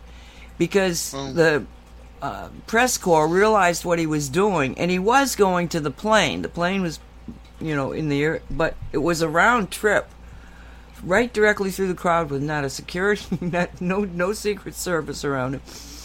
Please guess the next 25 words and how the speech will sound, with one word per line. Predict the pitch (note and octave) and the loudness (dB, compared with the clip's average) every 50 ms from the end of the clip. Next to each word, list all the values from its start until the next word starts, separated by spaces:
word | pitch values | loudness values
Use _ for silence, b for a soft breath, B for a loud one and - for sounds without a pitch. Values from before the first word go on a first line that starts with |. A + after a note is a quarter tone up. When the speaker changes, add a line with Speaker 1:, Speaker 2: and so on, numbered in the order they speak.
| B B B B B B B B B - | B B B B B B B B B 2
Speaker 1:
And | - F#3 F3+ E3+ | 2 4 6 6
the | E3+ D#3+ D3+ - - - - - - - - | 6 6 4 -2 -16 -20 -20 -20 -20 -20 -14
press | - - B3+ C4 C4 G3 F3 - - - - - - - - | 0 4 6 6 6 6 4 2 -2 -6 -8 -12 -16 -12 -4
ran | - F3 F#3+ G3 G3 F#3 | 0 0 2 2 2 2
and | F3 D#3+ | 2 2
got | F3 F3 D#3 - | 2 2 2 0
in | C#3+ | -2
front | - F3+ F#3 F#3+ F3+ | -4 -2 0 0 0
of | E3 C#3+ | 0 -2
him | C#3 C3 C3+ C3+ | -2 -2 -4 -4
and, | C3 C3 - - | -6 -8 -8 -4
and | - D3+ D3+ D#3 | -2 -2 0 4
yelled | E3 E3+ F3 F3 D#3+ D#3 | 4 6 6 4 4 0
at | D3 B2+ G2+ | -2 -2 -2
him, | F2 - - - | -4 -6 -8 -10
you | - - C3 | -8 -8 -6
know, | A#2 G2+ - - B B B B B B B B B B B B B B - | -6 -8 -10 -14 B B B B B B B B B B B B B B -8
"Gins-, | - E3 E3+ E3+ D#3 C#3+ - | -4 -2 -2 -2 -2 -6 -6
Gins-, | - - E3 E3+ E3+ D3 D#3+ - G2+ E3 D#3 C#3 | -6 -4 -2 -2 -2 -4 -4 -4 -4 -4 -4 -4
Ginsburg | - E3 E3 E3 D3 - - C#3 B2 F2+ - | -2 -2 -2 -2 -4 -6 -6 -6 -6 -6 -6
died." | - F2 C2+ A1 G1+ - - - - | -8 -8 -6 -8 -8 -10 -14 -10 -6
And | - D3+ D3 C#3+ C#3+ C#3+ | -2 0 0 0 0 2
his | D#3+ G3 G#3+ G#3 - | 2 2 2 2 0
reaction | G#3+ G3+ F#3 D#3+ D#3 D#3+ F3 F#3+ - - - C#3 C3 A2+ A2 G#2+ - - - - - - - - - - - - - - - - C3+ | 0 0 0 0 0 0 0 0 -2 -4 -4 -4 -4 -4 -6 -8 -12 -16 -20 -20 -20 -20 -20 -20 -20 -20 -20 -20 -20 -20 -16 -8 -2
was | C#3+ D#3 D3 C#3+ - - | 0 0 0 0 -2 -6